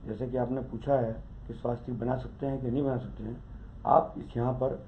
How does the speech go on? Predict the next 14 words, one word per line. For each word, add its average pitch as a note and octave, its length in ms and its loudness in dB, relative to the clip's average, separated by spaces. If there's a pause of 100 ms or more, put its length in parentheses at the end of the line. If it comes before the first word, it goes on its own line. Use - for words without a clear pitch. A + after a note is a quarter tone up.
(800)
अपने C3+ 440 2
गेट B2+ 280 4
पर B2+ 380 0 (100)
या B2 280 6 (720)
दरवाजे B2 380 6
पर B2 320 2 (380)
आप - 160 6
स्वास्तिक B2 400 -4
बना B2 180 2
सकते A2 280 -4
हैं, C3+ 80 0
इसमें B2+ 280 -2
कोई B2+ 120 4
आपत्ति A#2+ 480 -2